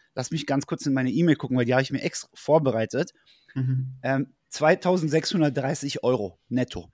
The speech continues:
Speaker 2: Mhm.
Speaker 1: Das war die jährliche Affiliate-Gebühr. Bei uns war das so, wir haben uns für die monatliche Zahlung entschieden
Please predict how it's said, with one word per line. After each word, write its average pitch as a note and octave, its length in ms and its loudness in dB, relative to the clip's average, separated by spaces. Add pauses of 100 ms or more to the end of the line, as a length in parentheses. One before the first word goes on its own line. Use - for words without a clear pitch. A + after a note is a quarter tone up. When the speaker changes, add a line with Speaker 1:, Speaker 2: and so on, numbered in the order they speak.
(140)
Speaker 2:
Mhm. - 320 -10 (220)
Speaker 1:
Das D#3 220 2
war D#3+ 100 2
die C#3+ 140 0
jährliche C#3 440 2
Affiliate-Gebühr. B2 840 -2 (640)
Bei C3 120 0
uns F#3+ 280 2
war C#3 100 6
das - 220 -2
so, C#3 280 -2 (120)
wir D3 120 0
haben D#3 120 2
uns D3+ 100 -4
für D3+ 120 -8
die C3 100 -4
monatliche D#3 580 0
Zahlung A#2 340 -2
entschieden B2 540 -4